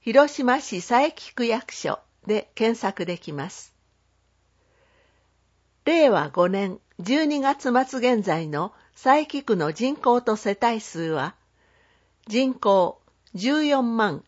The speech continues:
四十人、前年同月比八百五十八人減、世帯数六万四千五百七十五世帯、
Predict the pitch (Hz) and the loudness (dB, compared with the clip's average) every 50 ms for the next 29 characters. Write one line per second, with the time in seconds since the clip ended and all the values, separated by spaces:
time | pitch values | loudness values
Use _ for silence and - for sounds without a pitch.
0 | _ - 202 226 269 262 240 220 226 226 208 170 151 127 120 117 - - _ _ | _ -2 0 2 2 2 0 -2 -2 -2 -2 -2 -2 -6 -8 -10 -12 -16 _ _
1 | _ _ _ _ _ _ _ _ _ _ _ _ _ _ _ - 190 262 277 277 | _ _ _ _ _ _ _ _ _ _ _ _ _ _ _ 2 4 4 4 4
2 | 262 262 262 254 240 220 214 220 226 220 202 208 214 208 - - - - - 139 | 2 2 2 2 2 2 4 4 4 4 4 0 -2 -2 -6 -18 -16 -14 -12 -12
3 | - _ _ _ _ _ _ _ _ _ _ _ _ - 208 233 - _ - 294 | -14 _ _ _ _ _ _ _ _ _ _ _ _ 0 0 0 0 _ 0 0
4 | 302 302 - 294 247 247 247 240 220 247 247 247 269 262 240 226 220 - 269 240 | 0 2 0 -2 4 6 6 6 6 2 0 0 0 0 -2 -6 -6 -4 -4 -2
5 | 202 156 127 139 151 151 170 214 196 143 120 - _ _ _ _ _ _ _ _ | -2 -2 -4 -6 -8 0 2 2 2 2 -2 -10 _ _ _ _ _ _ _ _
6 | _ _ _ _ _ _ _ _ _ _ _ _ _ _ _ _ _ _ _ _ | _ _ _ _ _ _ _ _ _ _ _ _ _ _ _ _ _ _ _ _
7 | - - 240 240 240 - 277 269 247 240 - - - 156 156 147 139 - - _ | 0 4 4 4 6 6 4 4 4 0 -6 -12 -8 -6 -4 -4 -4 -6 -10 _
8 | _ _ _ _ _ _ _ - - 220 226 - 311 302 311 311 285 220 180 160 | _ _ _ _ _ _ _ 0 2 2 2 2 0 0 2 2 2 0 0 -2
9 | 165 185 220 247 - - 214 180 156 143 - - 196 226 285 285 285 - 277 254 | -2 -2 -2 -4 -2 -2 -2 -2 -2 -4 -2 -2 -2 0 0 -2 0 0 0 2
10 | 262 254 247 262 254 208 185 160 151 147 - 165 196 - - 214 208 - - 127 | 2 2 2 0 0 -2 -4 -4 -4 -2 -2 -4 -6 -4 -4 -4 -4 -4 -6 -8
11 | 127 - - | -8 -8 -12